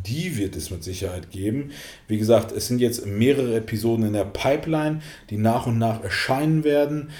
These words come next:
Und falls ihr noch Wünsche, Anregungen oder Anreize habt für eine Podcast-Folge, dann haut sie mir gerne per Insta in die Nachrichten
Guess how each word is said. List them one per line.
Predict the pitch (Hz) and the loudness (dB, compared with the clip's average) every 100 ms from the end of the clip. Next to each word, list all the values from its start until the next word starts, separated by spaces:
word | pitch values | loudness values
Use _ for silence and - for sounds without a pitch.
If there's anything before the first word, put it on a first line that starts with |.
| - - | -18 -12
Und | - 117 117 - | 0 2 2 -2
falls | - - 117 110 - - | -10 -4 -2 -2 -2 -4
ihr | 151 160 | 0 2
noch | 151 - - | 2 0 -4
Wünsche, | 101 92 123 160 160 151 127 - | -6 -2 0 0 0 0 -2 -2
Anregungen | 127 147 143 135 131 123 110 | -8 -6 -4 -2 0 -2 -4
oder | 107 104 | -6 -6
Anreize | - 139 156 143 135 - 110 | -6 -2 -2 -2 -4 -6 -6
habt | 120 - - - - | -6 -8 -18 -20 -20
für | - - 117 120 | -12 2 4 6
eine | 120 107 | 4 -2
Podcast-Folge, | - - 170 - - 123 104 - - - - 127 127 110 107 98 - - - - - - | -6 -6 -6 -6 -10 -6 -6 -6 -10 -10 0 2 4 4 4 4 0 -14 -20 -20 -20 -8
dann | - 117 147 156 151 - - | 0 2 2 0 -4 -16 -14
haut | - - 120 135 143 | -8 -4 2 2 0
sie | - | -2
mir | 127 120 | -2 -2
gerne | 107 95 107 110 110 | -2 -4 0 2 0
per | 107 - - | -2 -8 -8
Insta | 117 120 - 113 | -4 -4 -4 -6
in | 95 | -4
die | 87 | -6
Nachrichten | 90 90 95 104 - - - - | -6 -4 -2 -2 -4 -10 -14 -18